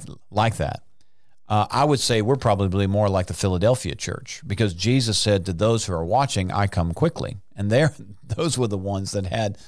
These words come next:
the promise of deliverance from the hour, uh, of trial. Um, but so this is, th-, th-, this is future. Now, the details here are very important.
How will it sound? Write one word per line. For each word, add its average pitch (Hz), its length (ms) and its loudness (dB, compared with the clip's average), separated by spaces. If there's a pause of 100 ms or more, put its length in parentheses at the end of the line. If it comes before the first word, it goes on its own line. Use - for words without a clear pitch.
(140)
the - 100 -12
promise 117 460 2
of 92 120 -4
deliverance 110 760 -2 (400)
from 101 160 -4
the 98 180 0
hour, 87 400 0 (360)
uh, 90 220 -10
of - 140 -10
trial. 95 520 0 (1000)
Um, 113 540 2 (400)
but 131 160 -4
so 127 340 2 (200)
this 135 320 2
is, 107 180 -4
th-, 113 240 -6
th-, 127 140 2
this 117 280 0
is 110 120 2
future. - 300 0
Now, 139 160 2
the 120 100 2
details 117 500 2
here 101 320 0
are 95 100 -2
very 107 380 2
important. 101 480 -4